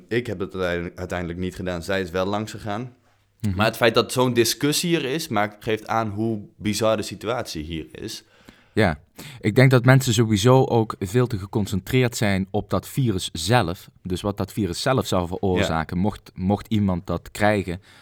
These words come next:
Speaker 2: eh, ja, jezelf of, of in je omgeving.
Speaker 1: Mhm.
Speaker 2: Maar het is veel meer dat systeem dat zich, eh,
Speaker 1: Ja.
Speaker 2: niet goed leent voor dit soort praktijken. En je ziet in Noord-, eh, Italië natuurlijk meteen een voorbeeld waar die echt, echt hard erin hakt.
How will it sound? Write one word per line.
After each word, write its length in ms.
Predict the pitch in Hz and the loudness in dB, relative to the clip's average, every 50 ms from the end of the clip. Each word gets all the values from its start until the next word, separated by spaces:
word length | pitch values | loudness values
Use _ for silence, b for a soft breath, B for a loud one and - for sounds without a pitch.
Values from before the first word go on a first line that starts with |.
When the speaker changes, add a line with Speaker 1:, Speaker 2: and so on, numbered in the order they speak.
| B B | B B
Speaker 2:
eh, 400 | B - 80 78 78 73 76 76 | B -10 -8 -6 -6 -6 -6 -4
ja, 140 | - 85 82 | -2 -2 -2
jezelf 500 | 78 78 82 82 - 90 87 85 78 85 | -2 -2 -2 -2 0 0 0 -2 -2 -4
of, 160 | 85 80 - - | -6 -8 -8 -8
of 160 | - 85 78 | -10 -6 -4
in 100 | 87 87 | -2 -2
je 100 | 90 - | -2 -2
omgeving. 600 | - 87 82 - 104 104 101 90 76 78 76 85 - b b b b b | -2 -4 -4 0 2 2 2 2 0 -2 -8 -10 -12 b b b b b
Speaker 1:
Mhm. 160 | b 107 104 | b -10 -6
Speaker 2:
Maar 80 | 107 101 | -4 -4
het 80 | 98 - | 0 0
is 120 | 113 - | 0 0
veel 220 | - 135 135 135 | 4 6 6 6
meer 260 | 127 120 127 127 120 110 | 6 6 6 4 4 4
dat 280 | 113 113 113 - - - | 4 2 2 0 -6 -12
systeem 600 | - - - 98 - - 160 175 156 127 110 98 | -8 -6 -6 -6 -4 -2 0 2 2 4 4 4
dat 180 | 98 95 92 - | 2 0 0 0
zich, 280 | - 90 - - - - | -4 -4 -4 -6 -10 -4
eh, 80 | - - | 0 4
Speaker 1:
Ja. 240 | 110 98 87 85 85 b b b b b | 4 4 4 0 -4 b b b b b
Speaker 2:
niet 220 | - 101 117 104 - | 2 2 2 2 2
goed 220 | - 117 104 87 | 2 2 2 2
leent 360 | 95 101 110 107 104 104 95 | 4 4 4 4 4 2 0
voor 160 | - - 104 82 | -2 -4 -2 0
dit 180 | 107 107 - | 0 -2 0
soort 200 | - - 98 - | -2 -4 -4 -4
praktijken. 580 | - - 90 _ - 113 101 101 92 - - - | -4 -8 -8 _ 0 2 2 2 2 0 -2 -4
En 160 | - 90 90 | -2 -2 0
je 100 | 90 98 | 0 0
ziet 240 | 95 120 110 107 - B B B B B B B | 2 2 0 0 -2 B B B B B B B
in 180 | B 104 98 98 | B 2 4 4
Noord-, 440 | 104 104 101 101 98 - 101 - | 4 4 2 0 0 -4 -10 -10
eh, 300 | - - 87 87 85 78 | -8 -6 -6 -4 -4 -4
Italië 500 | - 92 - 113 110 113 110 104 95 95 | -4 -2 2 4 4 6 4 4 2 0
natuurlijk 400 | 92 90 - - 104 92 90 - | 0 -2 -4 -4 -4 -4 -4 -4
meteen 300 | 95 85 - 107 98 95 | -6 -4 -2 0 0 2
een 100 | 95 92 | 0 0
voorbeeld 480 | 82 90 98 98 90 85 95 90 87 - | -2 -2 -2 -2 0 0 -2 -4 -4 -4
waar 140 | - 90 90 | -4 -4 -4
die 100 | 90 - _ | -4 -6 _
echt, 260 | - 120 107 107 - _ _ _ - | 2 2 2 2 0 _ _ _ -4
echt 280 | - 147 139 135 - | 0 0 0 0 -2
hard 460 | - - 82 92 120 135 127 - - - | -8 -6 2 4 4 4 4 2 -6 -8
erin 300 | 95 107 117 127 127 - | -4 -4 -4 -4 -4 -8
hakt. 500 | - - 95 101 110 135 135 - - - | -12 -12 -6 -2 -2 -2 -2 -4 -20 -20